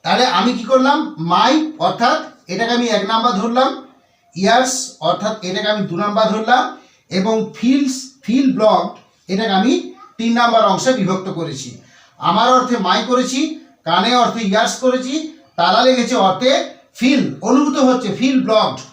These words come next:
অর্থাৎ কানটা বন্ধ হয়ে গেছে সেটা অনুভূত হচ্ছে। just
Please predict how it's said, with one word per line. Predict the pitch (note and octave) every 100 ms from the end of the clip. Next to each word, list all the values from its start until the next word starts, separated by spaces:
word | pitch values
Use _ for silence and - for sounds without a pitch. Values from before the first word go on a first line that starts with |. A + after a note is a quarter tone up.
| _ -
অর্থাৎ | G3+ B3+ C#4+ D4 - - _
কানটা | - A3 B3+ C4+
বন্ধ | F#3 F3 A#3 C4+
হয়ে | C4 C4+
গেছে | C4+ C4+ D#4+ - - -
সেটা | G#3+ A3
অনুভূত | - A#3 E4 C#4 B3+
হচ্ছে। | A3 G3 D#3+
just | C#3+ G3 G#3